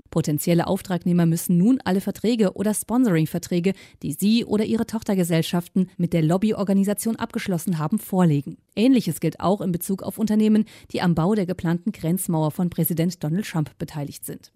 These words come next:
Möglicherweise folgen den Beispielen auch andere Städte. Kalifornien und insbesondere San Francisco sowie auch Los Angeles spielen oft eine Vorreiterrolle, wenn es um Gesetze oder Initiativen geht. Von der Regierung im Weißen Haus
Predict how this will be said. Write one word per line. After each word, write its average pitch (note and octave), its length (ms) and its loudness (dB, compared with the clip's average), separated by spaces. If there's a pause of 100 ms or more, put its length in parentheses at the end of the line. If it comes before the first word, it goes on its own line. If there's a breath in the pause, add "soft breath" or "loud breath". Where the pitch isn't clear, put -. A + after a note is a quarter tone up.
Möglicherweise F3 720 2 (260 loud breath)
folgen C4 340 6
den E3+ 140 6
Beispielen F3+ 540 0
auch - 240 -8
andere E3+ 320 2
Städte. - 360 -10 (300)
Kalifornien F3+ 680 2
und B3 260 2
insbesondere E3 680 2
San F#3+ 220 0
Francisco A3+ 600 2 (200 loud breath)
sowie F3+ 260 0
auch D#3+ 120 -4
Los D3+ 180 -2
Angeles F3 440 2
spielen A3 400 -2
oft - 280 -8
eine D#3 140 -2
Vorreiterrolle, E3 720 0 (220 loud breath)
wenn A3+ 120 4
es B3+ 140 0
um B3 120 4
Gesetze G#3 460 0
oder E3+ 180 2
Initiativen F3+ 680 2
geht. - 300 -6 (180)
Von F#3 160 2
der E3+ 140 6
Regierung G#3 420 2
im E3 100 0
Weißen D#3+ 300 0
Haus F3+ 160 2